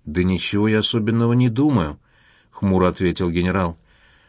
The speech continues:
«Но у Макроусова есть деньги, связи, а про семью Кочубеев я вообще молчу. Счастье твое, что Женин брат там тоже был, когда ты нашел тело. Лишний свидетель нам не помешает.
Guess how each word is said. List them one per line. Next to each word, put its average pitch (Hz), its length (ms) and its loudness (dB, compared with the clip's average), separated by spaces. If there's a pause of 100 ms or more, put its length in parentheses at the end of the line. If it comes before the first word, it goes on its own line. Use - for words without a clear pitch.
(140)
«Но 147 300 4
у 180 40 4
Макроусова 165 680 2
есть 123 280 0
деньги, 127 400 0
связи, 135 680 -2 (420)
а 85 160 -2
про 95 160 0
семью 117 340 0
Кочубеев 156 800 0
я 78 160 -2
вообще 85 340 -2
молчу. 170 520 0 (720)
Счастье 110 500 -2
твое, 123 280 2
что 110 360 -2
Женин 117 400 0
брат 131 300 0
там 127 200 0
тоже 101 380 0
был, 87 320 0 (340)
когда 87 300 0
ты 107 160 -2
нашел 120 400 0
тело. 87 460 -2 (560)
Лишний 90 480 -2
свидетель 95 560 -2
нам 104 180 0
не 107 100 0
помешает. 135 720 -2